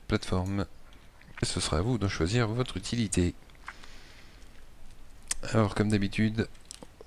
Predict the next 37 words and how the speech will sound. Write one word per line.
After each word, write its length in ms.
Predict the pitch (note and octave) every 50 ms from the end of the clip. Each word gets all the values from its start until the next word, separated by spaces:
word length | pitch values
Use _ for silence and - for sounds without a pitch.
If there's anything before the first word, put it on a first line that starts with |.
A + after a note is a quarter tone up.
| - - - - - - - -
faudra 280 | - - F2+ F#2 G2+ G#2+
tamer 260 | - G#2 G#2 G#2+ G2+
plusieurs 360 | - - G#2+ G#2+ G#2 G#2 -
quetzals, 520 | - G2+ G2 G2 G2+ G2+ G#2 G2+ G2+ G2 - -
mâle 200 | G2 G#2 G#2 G2
femelle. 540 | - - G#2 G2+ G#2 G#2+ G#2+ G#2+ G#2 - - -
Les 120 | F#2+ F#2+
kibbles 280 | F2+ - F2 F#2+ F#2+ F#2
de 100 | F#2 F#2+
quetzal 400 | - - G2 F#2 G2 G2 G2 F#2
servent 280 | - - G2+ G2+ G2 G2
au 80 | F#2+
timing 380 | - - G2 G2+ G#2 G#2+ G#2 G2
du 140 | F#2+ G#2 G#2+
dimétrodon, 680 | A2 A2+ G#2+ G#2+ G#2 - - F#2+ G2 G#2 G#2 G#2+ - - -
en 120 | - G#2
particulier 720 | G2 F#2+ F#2+ - - F#2+ F2+ - - F#2+ G2 G2 G2+ G#2 - - - - - - - - - - - - - - - -
du 200 | - F#2 A2 A#2+
mosasaur 600 | B2 B2 A#2 A2 A2+ A2 G#2+ G#2+ A2+ A2 G#2+ G2+ -
et 120 | - B2+ B2+
du 140 | A#2+ A#2+ A2+
gigano. 540 | G#2+ A#2 A2+ A2 G2 G2 G#2 G#2+ A2+ - - G2+ -
Donc 220 | G2 F#2 - -
il 80 | E2+ E2
vous 80 | F#2+
faudra 360 | F2+ - - F2 F2+ F#2 F2 E2+
des 260 | E2+ G2+ G#2+ A2 A2
œufs 80 | G#2+
de 40 | -
quetzal, 520 | - G#2 F#2 - F#2+ F#2 F#2 G2+ G#2 A2 - - - - D#2
donc 340 | D#2 F#2 F2+ F2 - - - - - - - -
un 100 | - G#2
mâle, 320 | G#2 G#2+ G#2+ G#2+ A2 G#2+
plusieurs 340 | - - - G2 F#2+ G2 F2+
femelles 420 | - - F#2+ F2+ G2 G2 G2+ G2+ F#2+
comme 120 | G2 F#2+
d'habitude, 580 | F2+ F2+ F2+ F2 E2 - - G2 G2+ G2 F#2+